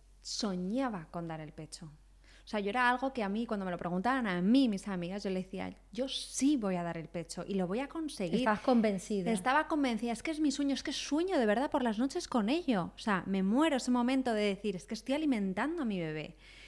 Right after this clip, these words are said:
Speaker 1: O sea, es que ese momento de vínculo, yo, eh, tenía muchísimas ganas. O sea, fuera de, y, y, y, pero sabía y era consciente de que, dada mi circunstancia con dos bebés, había muchas probabilidades de que al final acabara dando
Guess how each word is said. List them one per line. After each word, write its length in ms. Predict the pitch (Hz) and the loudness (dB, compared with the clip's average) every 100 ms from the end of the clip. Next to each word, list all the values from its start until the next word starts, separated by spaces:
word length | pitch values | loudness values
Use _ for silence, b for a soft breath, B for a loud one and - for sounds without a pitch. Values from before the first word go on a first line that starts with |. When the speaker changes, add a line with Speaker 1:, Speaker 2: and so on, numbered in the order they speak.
| B | B
Speaker 1:
O 60 | - | -6
sea, 180 | 208 180 | -2 0
es 140 | 202 | -2
que 80 | 254 | -4
ese 100 | 247 | 0
momento 280 | 254 247 277 | 0 2 2
de 120 | 240 | 4
vínculo, 440 | 233 330 311 214 180 | 4 2 2 0 0
yo, 360 | 190 302 - - - - | -2 -4 -6 -14 -18 -14
eh, 140 | - - | -14 -6
tenía 260 | 196 185 269 | -2 0 0
muchísimas 480 | 277 240 277 240 | -2 -2 -4 -4
ganas. 460 | 202 285 - 185 - B B | -4 -6 -6 -10 -10 B B
O 40 | |
sea, 100 | - | -6
fuera 300 | 175 185 208 | -4 -2 -2
de, 160 | 262 214 | -2 -2
y, 640 | - 180 185 175 170 180 - | -4 -10 -8 -8 -8 -10 -10
y, 60 | |
y, 60 | 170 | -14
pero 160 | 180 160 | -12 -12
sabía 360 | 165 180 254 175 | -10 -2 -2 -2
y 80 | |
era 180 | 175 208 | -2 -2
consciente 640 | 214 196 - 233 233 226 277 | -2 -4 -2 -2 -2 -2 -4
de 160 | 208 | -4
que, 140 | 175 160 | -4 -2
dada 240 | 165 196 | 0 0
mi 160 | 208 208 | 0 -4
circunstancia 760 | 220 196 196 180 226 240 220 | -6 -4 -4 -4 -4 -4 -6
con 220 | - 160 | -6 -6
dos 140 | 151 196 | -4 -4
bebés, 440 | 196 214 233 269 - B B B | -2 -2 -4 -8 -16 B B B
había 180 | 175 170 | -4 -2
muchas 320 | 185 196 202 | -4 -4 -4
probabilidades 640 | 220 208 214 208 208 226 | -2 0 0 0 0 -2
de 100 | - | -6
que 100 | 233 | -8
al 40 | 180 | -10
final 220 | 170 165 | -6 -4
acabara 320 | 185 208 208 | -2 -2 0
dando 560 | 190 180 190 190 185 | 0 -2 -2 -2 -4